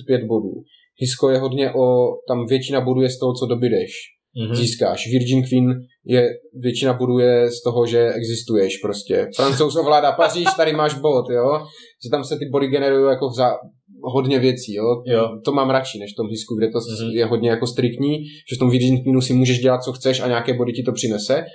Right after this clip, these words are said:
Speaker 1: Tady to bude asi podobně, tím, že se to hraje na čtyřicet pět bodů, že tam bude víc způsobů, kde ty body získat, protože herně by to zase mělo být kratší než to Hisco. Ta výhoda toho je, že to je pro ty čtyři.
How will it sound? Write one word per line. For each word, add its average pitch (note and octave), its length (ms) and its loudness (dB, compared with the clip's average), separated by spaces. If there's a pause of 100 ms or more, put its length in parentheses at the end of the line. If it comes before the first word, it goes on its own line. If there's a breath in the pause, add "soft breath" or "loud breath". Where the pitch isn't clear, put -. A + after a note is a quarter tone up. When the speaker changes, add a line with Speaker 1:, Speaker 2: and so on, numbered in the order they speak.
(460 loud breath)
Speaker 1:
Tady C3 160 0
to C3 80 -2
bude B2+ 160 2
asi B2+ 240 -2
podobně, A#2+ 340 0
tím, A2 180 -6
že G#2+ 80 -6
se A2 120 -6
to A2 100 0
hraje G#2+ 180 2
na G#2+ 80 -2
čtyřicet G#2+ 460 -4
pět A#2 160 2
bodů, A2+ 240 2
že A2 120 0
tam A2 200 -2
bude A2+ 180 4 (300)
víc C3 220 -2
způsobů, A#2+ 420 0
kde A2+ 100 2
ty C3 140 -4
body A#2 180 2
získat, A2+ 420 0 (280 loud breath)
protože G#2+ 160 -2
herně A#2 280 2
by A#2 80 2
to A2+ 120 0
zase A#2+ 140 0
mělo A#2 160 2
být A#2 160 -2
kratší - 400 -4
než - 140 -12
to - 100 -14
Hisco. - 300 -14 (580 loud breath)
Ta B2+ 80 0
výhoda C3+ 360 2
toho C#3 200 0
je, C3 120 4
že C3 100 -2
to C3 100 -2
je B2+ 60 4
pro B2+ 140 -4
ty B2+ 120 -2
čtyři. A2 320 -6